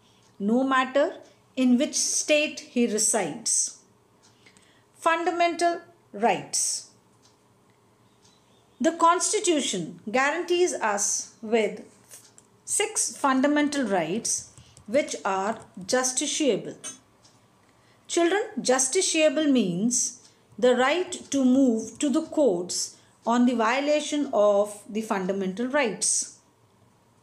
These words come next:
There are six categories of fundamental rights. Right to equality, right to freedom,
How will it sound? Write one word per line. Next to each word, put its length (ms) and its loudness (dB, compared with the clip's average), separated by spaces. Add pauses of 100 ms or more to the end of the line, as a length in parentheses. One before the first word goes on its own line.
(680)
There 300 4
are 240 0
six 380 -2
categories 920 -2
of 220 -2
fundamental 640 -4
rights. 680 -4 (760)
Right 320 -2
to 60 0
equality, 760 0 (1000)
right 380 0
to 80 0
freedom, 460 2